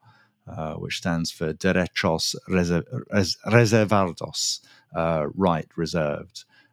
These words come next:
Uh, and they also received no royalties. The idea of Cuba and Cuban music and, you know, Cuban musicianship was kind of extinguished, uh, during this period,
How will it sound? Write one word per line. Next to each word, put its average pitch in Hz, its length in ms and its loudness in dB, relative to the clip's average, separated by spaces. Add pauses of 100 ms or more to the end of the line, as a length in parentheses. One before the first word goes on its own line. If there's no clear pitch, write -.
(100)
Uh, 78 280 0
and 92 140 2
they 90 140 4
also 92 260 0
received 80 440 -4
no 80 140 -6
royalties. 82 840 -8 (340)
The 92 120 0
idea 98 420 4
of 85 140 -4
Cuba 87 580 -4 (100)
and 80 220 -18
Cuban 87 400 -2
music 90 480 -2
and, 80 220 -16 (120)
you 82 80 -16
know, 80 140 -12
Cuban 82 340 -2
musicianship 82 680 -6
was 85 100 -6
kind - 180 -6
of 87 100 -4
extinguished, - 840 -4 (720)
uh, 76 240 0
during 85 220 -2
this 78 140 -6
period, 85 540 -6